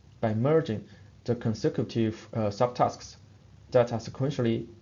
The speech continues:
dependent. And this is another example. Uh, the user request is, uh, read file, uh, called manual.txt and follow the instructions in it. And, uh, in this example, because the model,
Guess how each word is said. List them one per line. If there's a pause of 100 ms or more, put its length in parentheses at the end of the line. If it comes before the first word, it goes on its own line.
(120)
dependent. (720)
And
this
is
another
example. (320)
Uh,
the
user
request
is,
uh,
read
file, (380)
uh,
called
manual.txt (160)
and
follow
the
instructions
in
it. (1040)
And,
uh,
in
this
example,
because (320)
the
model,